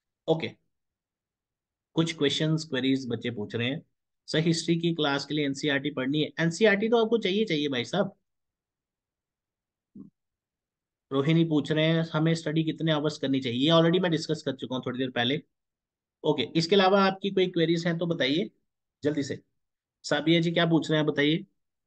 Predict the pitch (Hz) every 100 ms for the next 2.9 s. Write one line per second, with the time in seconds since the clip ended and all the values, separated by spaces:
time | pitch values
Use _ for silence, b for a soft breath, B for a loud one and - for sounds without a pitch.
0 | _ _ _ _ _ _ _ _ 165 175
1 | 196 190 180 175 196 196 196 165 160 160
2 | 165 147 - 143 131 - 151 196